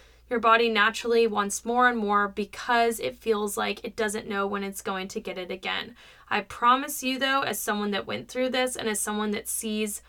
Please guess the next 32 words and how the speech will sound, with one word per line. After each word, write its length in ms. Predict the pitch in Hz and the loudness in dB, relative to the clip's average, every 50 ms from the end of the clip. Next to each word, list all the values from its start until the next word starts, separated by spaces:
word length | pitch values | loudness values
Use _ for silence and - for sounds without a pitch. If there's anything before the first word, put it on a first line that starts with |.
| - - _ | -20 -20 _
hundreds 680 | _ - - - - 277 262 262 247 269 269 262 240 | _ -14 -12 -4 -2 0 0 0 0 0 -2 -2 -2
and 120 | 254 240 208 | -2 -4 -2
hundreds 420 | - 226 226 220 220 214 208 - | -2 -4 -2 0 -2 -2 -2 -4
of 140 | 214 202 - | -8 -8 -10
clients 500 | - - 214 202 202 214 226 220 - - | -6 -2 0 0 0 0 -2 -4 -6 -8
through 240 | - 254 254 254 254 | -6 -2 -2 -2 0
this, 340 | 269 277 285 285 285 - - - - - - - - _ _ _ _ _ _ _ _ _ _ _ _ _ _ - - _ _ _ - | -2 -2 -4 -4 -8 -10 -12 -18 -20 -20 -20 -20 -20 _ _ _ _ _ _ _ _ _ _ _ _ _ _ -20 -20 _ _ _ 2
it 180 | 269 262 254 240 | 4 4 4 6
will 240 | 226 226 214 214 208 | 4 2 4 4 2
go 200 | 202 208 202 196 | 2 2 2 2
away. 380 | 196 196 208 - - - - - - _ _ _ _ _ _ - | 2 2 0 0 -2 -4 -8 -14 -18 _ _ _ _ _ _ -4
Once 360 | 240 247 262 277 262 - - | -2 -2 0 0 -2 -4 -4
you 140 | 311 311 302 | -2 0 4
allow 160 | 285 247 247 | 6 6 6
yourself 440 | 247 247 262 247 - 247 240 233 - | 6 4 0 0 2 2 2 0 0
full 260 | - 233 214 208 - - | -2 -2 -2 -2 -2 2
access 540 | 220 233 262 277 - - - - 254 - | 4 4 4 4 2 -2 -4 -4 -4 -6
to 140 | - - 269 | -8 -6 0
that 200 | 262 247 240 233 | 2 2 2 2
food 540 | 233 - - 254 247 247 247 247 254 254 247 - - - - - - - _ _ _ _ _ _ _ | -2 -6 -6 -4 -2 0 0 0 0 -2 -4 -6 -10 -20 -20 -20 -20 -20 _ _ _ _ _ _ _
and 280 | - 240 240 240 247 233 | -2 0 0 0 0 -2
have 340 | - - 220 208 208 208 208 | 0 2 4 4 4 2 2
that 200 | 202 208 220 - | 2 2 2 0
multiple 520 | 208 202 196 196 190 - - - 190 190 | 0 -2 -4 -4 -4 -8 -8 -6 -6 -6
times 680 | - - - 277 277 277 269 269 269 269 269 269 269 - - | -6 0 2 4 4 6 4 2 0 0 -2 -4 -6 -6 -6
and 160 | 214 214 208 | -6 -6 -6
take 280 | - - 240 233 233 | -4 -4 -6 -4 -4
away 280 | - 233 220 214 208 202 | -2 0 0 0 2 0
all 340 | - - - 220 240 262 294 | -2 0 2 2 2 2 0
of 100 | 294 262 | -2 -4
the 80 | 285 | -4
boundaries 600 | 254 247 247 247 254 254 254 247 247 240 226 214 | -2 0 2 2 2 2 0 -2 -2 -4 -4 -4